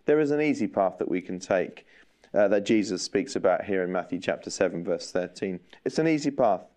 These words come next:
It's wide, it's smooth, it's straight, it's downhill, it's surrounded by trees, the birds are singing, there's lots of beautiful, enticing things.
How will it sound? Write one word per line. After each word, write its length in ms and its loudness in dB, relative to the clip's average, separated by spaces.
It's 180 -4
wide, 560 2
it's 180 4
smooth, 800 0
it's 240 2
straight, 880 2
it's 340 2
downhill, 920 4
it's 200 4
surrounded 800 2
by 220 4
trees, 960 0
the 160 0
birds 640 4
are 60 2
singing, 480 0
there's 180 2
lots 300 0
of 200 -6
beautiful, 680 2
enticing 840 0
things. 680 0